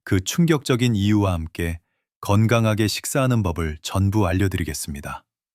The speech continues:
끝까지 집중해주세요. 우리 나이대 분들은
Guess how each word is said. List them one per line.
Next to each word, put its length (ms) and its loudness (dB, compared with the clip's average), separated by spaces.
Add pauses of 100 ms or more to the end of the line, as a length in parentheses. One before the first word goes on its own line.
(680)
끝까지 580 2
집중해주세요. 840 -2
우리 220 6
나이대 320 2
분들은 600 2